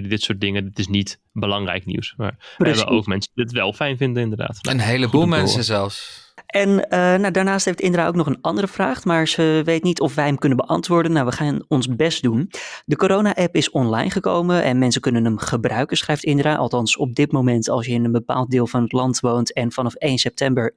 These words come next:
Speaker 2: is het de bedoeling dat hij voor heel Nederland zal werken. Eh, wat zij schrijft: "Als ik het goed begrijp, moet je de G G D bellen en daar kan je dan met een test laten afnemen. Als je, en als je positief test, kan de G G D iets openzetten, zodat jij met jouw telefoon anderen kan waarschuwen.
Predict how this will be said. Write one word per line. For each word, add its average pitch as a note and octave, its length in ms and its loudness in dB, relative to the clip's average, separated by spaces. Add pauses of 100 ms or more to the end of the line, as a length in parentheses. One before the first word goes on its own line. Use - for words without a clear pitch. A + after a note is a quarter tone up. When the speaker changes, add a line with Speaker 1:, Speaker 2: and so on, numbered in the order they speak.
Speaker 2:
is E3+ 200 2
het D3 100 2
de C3+ 100 2
bedoeling A#2 380 2
dat B2 140 -2
hij A#2 80 -6
voor A#2 140 0
heel A2+ 160 2
Nederland C#3 400 2
zal C#3 140 0
werken. C3+ 400 0 (560)
Eh, D3 340 2
wat E3 140 0
zij F3 120 0
schrijft: - 420 -2
"Als D#3 100 0
ik D3 60 -12
het - 80 -12
goed - 240 -2
begrijp, - 520 -2
moet D3+ 160 2
je C3+ 60 0
de C3 60 -2
G - 60 -6 (160)
G - 60 -6
D C3 240 0
bellen D#3 380 2
en C3+ 80 2
daar C3+ 120 -2
kan C3+ 120 -2
je C3 60 0
dan B2 140 2
met A#2+ 180 0
een B2 140 -2
test - 260 -2
laten C3 200 -4
afnemen. D#3 480 0
Als C#3 200 -2
je, C3+ 100 -8 (260)
en - 200 -2
als B2 140 -2
je - 100 -6
positief D#3+ 560 -2
test, - 580 -2
kan B2+ 140 0
de B2 60 0
G - 40 -6
G B2+ 180 -2
D B2 60 0
iets - 300 -2
openzetten, C3 500 0
zodat A2 280 -2
jij A#2 360 0
met A#2 180 -4
jouw A#2 300 0
telefoon C3+ 560 0
anderen C3 300 0
kan B2+ 120 0
waarschuwen. B2+ 560 0